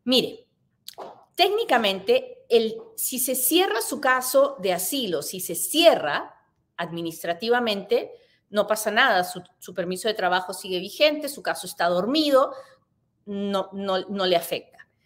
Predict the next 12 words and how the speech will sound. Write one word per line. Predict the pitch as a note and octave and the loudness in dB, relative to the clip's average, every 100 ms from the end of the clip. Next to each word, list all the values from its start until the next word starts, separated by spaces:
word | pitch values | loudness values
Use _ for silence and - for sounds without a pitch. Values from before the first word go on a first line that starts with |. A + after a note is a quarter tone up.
| _ - | _ -12
Si | - - A3 | -8 2 4
el | F#3+ F3+ | 4 2
ca-, | G#3+ G#3+ | 2 2
si | - G#3+ | -2 -8
su | - | -6
caso | G3 G#3+ B3+ | 0 0 2
de | C#4+ A3 | 2 4
corte | A#3+ A3+ A3 F#3 | 4 2 0 -6
es | F#3+ F3+ - | -6 -8 -4
terminado, | - D4+ D4+ C#4 C#4 C4+ C4+ F#3 - - - | 4 6 4 0 0 2 4 2 -2 -16 -12
es | F3 - | -10 -10
desestimado, | F3 B3+ D4 D4+ D4+ D4 - C4+ D#4 C4 E3 - | 0 2 2 0 -4 -4 -6 2 4 4 0 -6